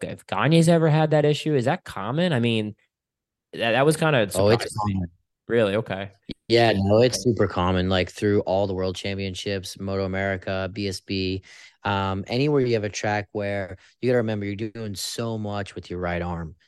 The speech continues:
Speaker 2: right? You're grabbing the brake, and then as soon as you g-, release the front brake, you're hundred, like, you're getting on the gas. And then here, you gotta continue to pull yourself up on those super bikes, trying to get over the front.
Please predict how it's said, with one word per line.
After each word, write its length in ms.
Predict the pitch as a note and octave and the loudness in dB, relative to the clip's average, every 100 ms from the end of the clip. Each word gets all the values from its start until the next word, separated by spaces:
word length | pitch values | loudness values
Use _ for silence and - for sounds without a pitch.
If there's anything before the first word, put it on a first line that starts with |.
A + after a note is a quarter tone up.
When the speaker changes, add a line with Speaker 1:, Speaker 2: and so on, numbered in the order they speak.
| _ G#2 | _ 2
Speaker 2:
right? 180 | G2+ | 4
You're 140 | - F2+ | 4 2
grabbing 280 | G#2 A2 A#2 | 4 4 2
the 60 | |
brake, 460 | G2+ G2+ G2+ G2+ - | 2 4 4 2 -2
and 120 | F#2+ | -4
then 80 | G2 | -2
as 100 | F#2+ | -2
soon 300 | - - C3 | -4 0 0
as 160 | C3 G#2+ | 0 -2
you 100 | A2+ | -4
g-, 80 | A2+ | -4
release 540 | G#2+ G2+ A2 A2 G#2 | -6 -2 0 0 -2
the 80 | G2 | -8
front 260 | - G2+ | -6 -6
brake, 300 | F2+ G2 F#2+ | -2 -2 -2
you're 100 | F#2 | -4
hundred, 300 | F2 F#2+ F#2 | -6 -6 -6
like, 320 | - G2 F2 G2+ | -2 -2 -2 -6
you're 80 | |
getting 200 | F#2 F2 | -4 -4
on 100 | F2 | -6
the 60 | F2 | -8
gas. 460 | D#2+ E2 D#2+ - - - - - | -8 -8 -8 -8 -10 -14 -6 2
And 160 | A#2+ | 4
then 340 | B2 B2 A#2+ A2 | 4 4 2 0
here, 460 | F2+ - B2+ A#2 | -2 2 4 4
you 160 | G#2 G2 | 2 0
gotta 200 | G#2 G2 | -2 -2
continue 480 | - G2 - A2+ G#2+ | -6 -10 -6 -4 -4
to 80 | |
pull 180 | F2+ G#2+ | -2 -2
yourself 440 | G2+ G2 G2+ F#2+ G#2+ | -2 -2 -6 -4 -2
up 180 | G2+ | -4
on 120 | G2+ F#2+ | -4 -8
those 160 | F2+ | -8
super 260 | - A2 A2 | -6 -4 -2
bikes, 420 | G2+ G2 F#2+ - - - - - | 0 0 -2 -6 -12 -20 -20 -12
trying 260 | - A#2 A2+ | -4 0 0
to 60 | |
get 120 | A2 G#2+ | 0 0
over 160 | G2 | 0
the 80 | F#2+ | -4
front. 380 | - G#2 G2 | -6 -6 -6